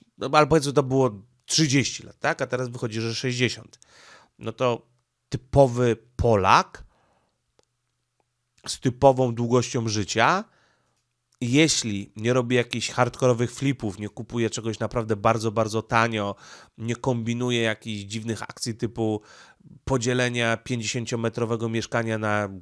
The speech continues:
dziesięć mikrokawalerek, czy, przepraszam, mikroapartamentów, czyli jak, czy uskuteczniania czegoś, co ja nazywam ch-, chów klatkowy Polaków, no to,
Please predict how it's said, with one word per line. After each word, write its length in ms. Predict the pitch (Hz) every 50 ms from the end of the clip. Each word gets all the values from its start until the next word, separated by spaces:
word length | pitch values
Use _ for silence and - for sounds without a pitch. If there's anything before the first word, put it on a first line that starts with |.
| - _ - - - -
dziesięć 380 | - 156 117 - 127 113 101
mikrokawalerek, 1080 | 107 123 120 107 123 117 - - 117 101 110 117 120 120 117 110 110 107 104 - - _ - - - - - - - _ _ _ _ _ _ _ _ _ _ _ _ _ _ _ _ _ _ _ _ - -
czy, 100 | - -
przepraszam, 280 | 117 120 123 131 120 - - -
mikroapartamentów, 1200 | 131 135 120 - 131 127 120 - 127 120 110 - - 127 123 127 123 117 110 - 117 104 -
czyli 440 | - - 110 104 107 107 104 98 - _ _ _ _ _ _ -
jak, 180 | - - 110 _ _ _ _ _ _ -
czy 160 | - - 127
uskuteczniania 640 | 127 120 - - 127 110 117 110 - 127 117 117 113
czegoś, 240 | 107 - 123 110 101
co 80 | - 120
ja 60 | 110
nazywam 380 | 107 110 104 110 110 107 107 104
ch-, 60 | 104 - - - - - - - - - - - - - -
chów 200 | 143 135 123 -
klatkowy 480 | - 123 113 - - 123 117 110 113
Polaków, 540 | 107 - 117 117 123 123 - 143 127 113 - - - - - - - - - - _ _ _ _ _ _ -
no 180 | 127 127 127
to, 340 | 127 127 135 131 131 127 87